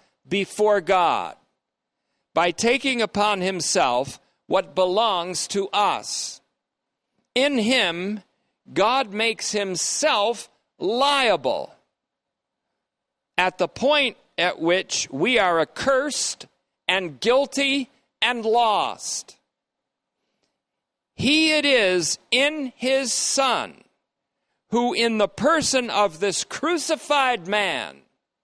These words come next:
bears on Golgotha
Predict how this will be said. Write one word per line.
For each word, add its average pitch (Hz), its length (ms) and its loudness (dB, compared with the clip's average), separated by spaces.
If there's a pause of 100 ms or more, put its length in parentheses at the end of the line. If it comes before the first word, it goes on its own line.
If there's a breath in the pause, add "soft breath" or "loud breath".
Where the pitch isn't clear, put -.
(880)
bears 254 540 2
on 233 380 0
Golgotha 196 1040 0